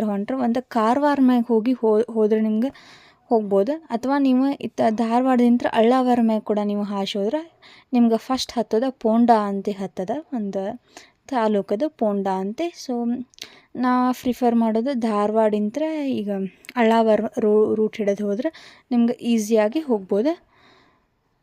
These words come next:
ನೀವು ಕಾರವಾರ ಕ-, ಮೇಗ-, ಮೇಲಿಂದನೇ ಹೋಗ್ತೀನಿ ಅಂದ್ರೆ ಹೋಗ್ಬೋದು. ಅದು ಕೂಡ, ಆ, ರೋಡ್ ಎಲ್ಲ ಫುಲ್ ಚಲೋ ಅದ, ಆದ್ರೆ ನಿಮ್ಗೆ ಸ್ವಲ್ಪ ಘಾಟ್ ಸೆಕ್ಷನ್ ಜಾಸ್ತಿ ಆಗ್ತದೆ ಆ ಸೈಡ್.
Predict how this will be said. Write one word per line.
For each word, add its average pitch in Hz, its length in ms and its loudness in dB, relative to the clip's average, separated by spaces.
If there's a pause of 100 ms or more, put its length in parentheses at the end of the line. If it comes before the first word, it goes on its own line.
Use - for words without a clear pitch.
(320)
ನೀವು 269 300 0
ಕಾರವಾರ 262 560 2 (360)
ಕ-, 254 120 -4 (100)
ಮೇಗ-, 240 500 0
ಮೇಲಿಂದನೇ 233 560 -4
ಹೋಗ್ತೀನಿ 233 340 -4
ಅಂದ್ರೆ 240 180 -2
ಹೋಗ್ಬೋದು. 214 460 -4
ಅದು 262 240 -4
ಕೂಡ, 269 200 -2
ಆ, 262 760 -4 (400)
ರೋಡ್ 226 260 4
ಎಲ್ಲ 220 220 2
ಫುಲ್ 220 460 -4
ಚಲೋ 214 320 0
ಅದ, 202 200 2 (520)
ಆದ್ರೆ 226 200 2
ನಿಮ್ಗೆ 233 220 2
ಸ್ವಲ್ಪ 233 300 -2 (100)
ಘಾಟ್ 220 260 -2
ಸೆಕ್ಷನ್ 254 420 -2
ಜಾಸ್ತಿ 190 380 -6
ಆಗ್ತದೆ 208 320 -6
ಆ 247 200 -6
ಸೈಡ್. 220 300 -6